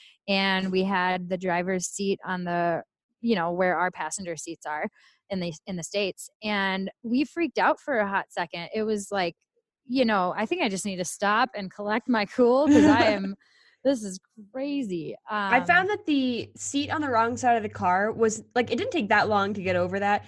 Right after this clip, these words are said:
Speaker 2: Occasionally, I'd turn
Speaker 1: Mm-hmm.
Speaker 2: the wipers on when I meant to do, like, a turn signal or something.
Speaker 1: I still do that now that I'm in the States again.
Speaker 2: Oh, really?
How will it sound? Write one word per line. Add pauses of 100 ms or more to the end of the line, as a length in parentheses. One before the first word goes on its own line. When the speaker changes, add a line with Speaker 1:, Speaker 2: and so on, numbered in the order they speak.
(120)
Speaker 2:
Occasionally,
I'd
turn
Speaker 1:
Mm-hmm.
Speaker 2:
the
wipers
on
when
I
meant
to
do,
like,
a
turn
signal
or
something.
Speaker 1:
I
still
do
that
now
that
I'm
in
the
States
again.
Speaker 2:
Oh,
really?